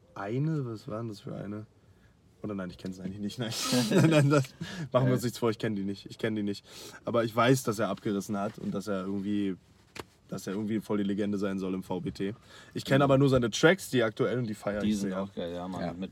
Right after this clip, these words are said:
Speaker 2: äh,
Speaker 1: Also
Speaker 2: Dollar John zusammen.
Speaker 1: Ja, Mann, ich, das wusste ich nämlich auch gar nicht, dass das, dass das Dollar John ist, da,
Speaker 2: Ja,
Speaker 1: dieser
Speaker 2: Mann,
Speaker 1: Crew
Speaker 2: crazy,
Speaker 1: von
Speaker 2: ja.
Speaker 1: denen, ja.
Speaker 2: Hab
Speaker 1: Äh,
Speaker 2: ich,
Speaker 1: voll
Speaker 2: also,
Speaker 1: geil.
Speaker 2: war auch am Anfang geflasht, weil das so eine crazy Connection ist, weißt du, den konnte, kannte man so nur von Fortune
Speaker 1: Ja, die
Speaker 2: und
Speaker 1: kennen
Speaker 2: dann
Speaker 1: sich halt
Speaker 2: tritt er auf
Speaker 1: alle,
Speaker 2: mit
Speaker 1: ne?
Speaker 2: Daso.
Speaker 1: Also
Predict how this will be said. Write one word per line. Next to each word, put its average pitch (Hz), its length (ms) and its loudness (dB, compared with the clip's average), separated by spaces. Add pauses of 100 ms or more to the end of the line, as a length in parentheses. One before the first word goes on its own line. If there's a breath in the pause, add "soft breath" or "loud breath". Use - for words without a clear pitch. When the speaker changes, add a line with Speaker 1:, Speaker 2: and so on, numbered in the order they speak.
(140)
Speaker 2:
äh, - 60 -12
Speaker 1:
Also 104 160 0
Speaker 2:
Dollar 110 160 2
John 92 240 -6
zusammen. 87 480 -10
Speaker 1:
Ja, 107 140 -4
Mann, 104 180 -4
ich, - 220 -12 (180)
das - 300 -6
wusste 131 220 -2
ich 123 40 -2
nämlich 110 200 -2
auch 127 160 -6
gar 92 160 -2
nicht, 95 180 -6
dass 101 140 -10
das, - 180 -10
dass 95 100 -12
das - 260 -14
Dollar 113 280 -2
John 95 260 -2
ist, 95 240 -8
da, 98 140 -6
Speaker 2:
Ja, 101 120 -2
Speaker 1:
dieser 104 140 0
Speaker 2:
Mann, 90 100 -8
Speaker 1:
Crew 113 120 -2
Speaker 2:
crazy, 107 140 0
Speaker 1:
von 101 140 -2
Speaker 2:
ja. 101 80 2
Speaker 1:
denen, 98 120 -2
ja. 101 200 -4 (680 loud breath)
Speaker 2:
Hab 107 80 0
Speaker 1:
Äh, 98 140 0
Speaker 2:
ich, 92 60 -8
Speaker 1:
voll 104 180 -2
Speaker 2:
also, 110 40 0
Speaker 1:
geil. 110 220 -2
Speaker 2:
war 101 220 -2
auch 101 160 -2
am 92 100 -10
Anfang 92 320 -8
geflasht, 98 460 -6
weil 90 80 -4
das 92 120 -8
so - 100 -10
eine 98 220 -2 (380 loud breath)
crazy 131 260 0
Connection 113 540 -4
ist, 82 160 -10
weißt 87 180 -6
du, - 60 -8
den 95 80 -6
konnte, - 260 -10
kannte 104 240 -6
man 98 140 -4
so 95 140 -6
nur 95 160 -6
von 90 180 -10
Fortune 90 300 -8
Speaker 1:
Ja, 95 60 -4
die 104 80 -2
Speaker 2:
und 95 60 -4
Speaker 1:
kennen 95 140 -6
Speaker 2:
dann 95 80 -6
Speaker 1:
sich 107 80 -10
halt 90 140 -8
Speaker 2:
tritt - 20 -20
er - 100 -8
auf - 60 -10
Speaker 1:
alle, 92 80 -6
Speaker 2:
mit 82 80 -8
Speaker 1:
ne? 90 60 -6
Speaker 2:
Daso. 95 140 -2
Speaker 1:
Also 95 120 -6